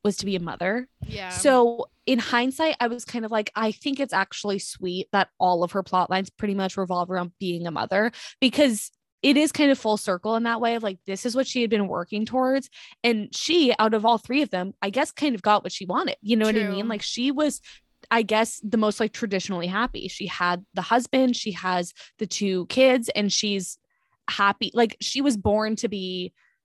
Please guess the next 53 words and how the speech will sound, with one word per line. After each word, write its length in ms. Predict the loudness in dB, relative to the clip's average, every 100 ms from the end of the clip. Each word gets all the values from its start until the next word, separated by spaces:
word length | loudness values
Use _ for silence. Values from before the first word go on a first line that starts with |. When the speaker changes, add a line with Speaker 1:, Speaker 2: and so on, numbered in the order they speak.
| _ -2
Speaker 1:
the 160 | 4
mother 340 | 6 6 4 4
that's, 240 | 2 0
like, 160 | -2 0
at 160 | -2 -2
the 80 | -4
P 140 | -6
T 180 | 0 0
A 80 | 0
meetings, 480 | -2 -4 -6 -8
and 180 | -4 0
that's 220 | 2 0
what 100 | -2
she 140 | -2 -2
was. 360 | -2 -2 -6 -4
So 160 | 4 6
I 80 |
think 220 | 6 2 0
in 80 |
a 40 | 0
lot 240 | 2 0
of 80 | 0
ways, 440 | -4 -4 -6 -10 _ _ _ _ -6
I 60 | -2
guess 240 | 0 0
it 60 | 0
was 120 | -2
good 280 | 4 4 4
that 140 | 0
she 180 | -2 -4
was, 180 | -4 -2
like, 160 | -4 -2
what 220 | -4 -2
we 120 | -4
expected 520 | -6 -6 -8 -6 -6
her 120 | -4 -4
to 60 |
be, 200 | 0 0
Speaker 2:
Yeah. 60 | 0 -2 -2
Speaker 1:
because 200 | -2 0
Miranda 440 | 0 0 0 2
was 160 | 2 0
certainly 340 | 0 2 2
not, 380 | 0 0 -2 -4
Speaker 2:
<laughs> 20 |
Speaker 1:
and, 100 | -4
like, 220 | -4 -6
Carrie 320 | 0 2 2 2
was 180 | 2
a 80 | 2
mess. 340 | 0 0 -2 0
And 120 | 2
so 220 | 6 6